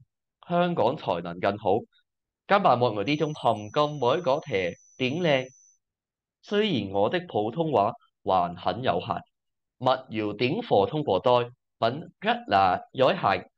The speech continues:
Rất giới hạn có nghĩa là rất là không có ràng, không có lưu loát. Giống như cái tên âm quyền, tên âm quyền mười năm trước, đúng không? Mười năm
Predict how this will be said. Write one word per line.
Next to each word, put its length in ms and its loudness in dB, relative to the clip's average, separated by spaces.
Rất 220 2
giới 200 2
hạn 240 -2
có 160 -2
nghĩa 120 -2
là 280 0
rất 180 -8
là 320 0
không 200 -2
có 100 2
ràng, 280 0
không 160 -6
có 60 -2
lưu 160 2
loát. 160 2
Giống 140 2
như 200 0
cái 160 2
tên 120 -2
âm 180 -2
quyền, 180 -6
tên 140 2
âm 240 -2
quyền 280 -4
mười 160 0
năm 120 0
trước, 100 -2
đúng 100 0
không? 200 -2
Mười 160 6
năm 120 0